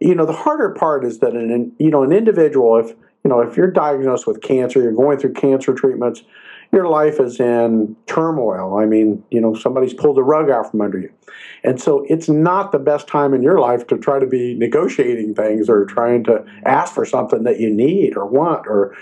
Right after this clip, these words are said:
that has been recommended. And I, again, I think that it is about having the right people that can help negotiate,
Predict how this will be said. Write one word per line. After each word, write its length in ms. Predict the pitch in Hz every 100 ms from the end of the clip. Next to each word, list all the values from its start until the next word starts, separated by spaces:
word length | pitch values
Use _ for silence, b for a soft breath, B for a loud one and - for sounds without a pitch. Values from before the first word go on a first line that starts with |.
| -
that 120 | 127
has 120 | 120
been 200 | 110 110
recommended. 580 | 107 113 120 151 131 - B B B B B -
And 300 | - - -
I, 260 | 139 139
again, 380 | - 131 160 170
I 100 | 160
think 280 | 135 160 143
that 120 | 143
it 140 | 131 127
is 200 | 131 123
about 420 | 117 120 123 123
having 400 | - 131 131 120
the 60 | 107
right 380 | 117 127 -
people 600 | - 147 156 123 98 - B B B B _
that 220 | 135 139 139
can 140 | 139
help 400 | 123 156 165 -
negotiate, 760 | 120 110 107 98 98 95 98